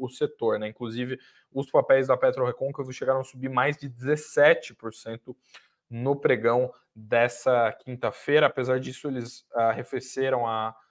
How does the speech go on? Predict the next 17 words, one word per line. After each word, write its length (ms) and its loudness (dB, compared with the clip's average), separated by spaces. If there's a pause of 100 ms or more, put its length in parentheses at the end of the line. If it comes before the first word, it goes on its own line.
(160)
a 120 2
alta 260 6
ao 60 2
longo 220 -6
do 100 -8
dia 280 -4 (280)
e 40 -10
fecharam 640 0
com 120 -14
uma 120 -2
valorização 540 -4
de 180 -10
onze 380 -6
vírgula 340 -2
sete 400 -8
por 160 -10
cento 380 -12